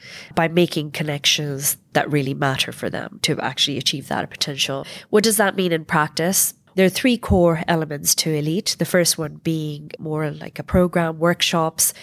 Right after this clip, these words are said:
that focus on helping companies on all aspects of growth. Probably the two aspects we focus on the most are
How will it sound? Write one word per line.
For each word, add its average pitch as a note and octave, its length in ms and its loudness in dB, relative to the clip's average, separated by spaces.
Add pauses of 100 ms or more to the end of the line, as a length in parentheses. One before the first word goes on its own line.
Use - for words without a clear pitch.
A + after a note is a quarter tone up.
(260)
that D#3+ 240 2
focus E3+ 580 2
on D3+ 480 0
helping D#3+ 420 -2
companies D3 560 -4
on D3+ 140 0 (100)
all C#3+ 200 0
aspects C#3 440 -4
of C#3+ 120 -6
growth. - 500 -6 (280)
Probably B3+ 380 0
the F#3 140 -2
two G3+ 560 2
aspects E3 480 -2
we E3 80 -2
focus E3 420 0
on D3+ 160 -6
the D3 60 -14
most G#3+ 480 4
are D3 420 -2